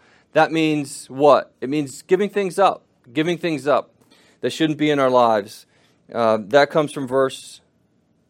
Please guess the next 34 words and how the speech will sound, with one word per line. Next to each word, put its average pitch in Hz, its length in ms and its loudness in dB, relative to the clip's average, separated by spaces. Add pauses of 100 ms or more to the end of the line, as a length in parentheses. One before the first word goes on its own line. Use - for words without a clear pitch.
twenty-four 120 800 -2 (100)
also. 113 640 0 (680)
Jesus 143 380 -4
says, 147 280 4
"If 131 140 -10
anyone 151 320 0
will 135 80 -2
come 143 160 -8
after 131 320 -2
me, 147 240 -2
let 139 180 2
him 127 380 -4
deny 139 400 2
himself 185 520 2
and 123 100 -10
take 135 220 -4
up 143 120 -6
his - 160 -14
cross 113 340 -2
and 107 100 -12
follow 107 320 0
me." 95 280 -8 (380)
Discipleship 156 540 0
is 131 80 -8
personal, 147 400 -2
but 117 160 -10
discipleship 135 580 -4
is 123 100 -12
sacrificial. 123 760 -4 (200)
And 139 140 -4
that 147 100 -2
simply 165 360 -4
means 143 280 -4
this. 139 380 -2